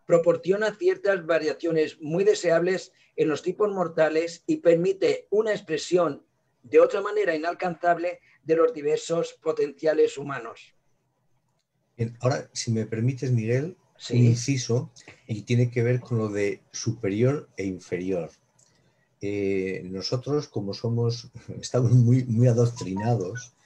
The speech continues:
Speaker 2: en general, eh, pensamos que lo superior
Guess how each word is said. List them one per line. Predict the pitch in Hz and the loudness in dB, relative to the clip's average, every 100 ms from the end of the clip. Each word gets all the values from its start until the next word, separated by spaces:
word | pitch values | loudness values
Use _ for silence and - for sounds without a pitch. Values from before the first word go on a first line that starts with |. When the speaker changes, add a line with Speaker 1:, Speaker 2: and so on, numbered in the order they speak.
| _ _ | _ _
Speaker 2:
en | - | -16
general, | - 92 92 107 101 120 - _ _ _ | -10 -8 -4 -2 -2 -4 -10 _ _ _
eh, | 98 101 95 | -6 -6 -4
pensamos | 101 98 120 135 123 | -6 -2 0 0 -2
que | 117 | -4
lo | 101 | -4
superior | - - 104 110 131 156 | -6 -6 -4 0 0 -2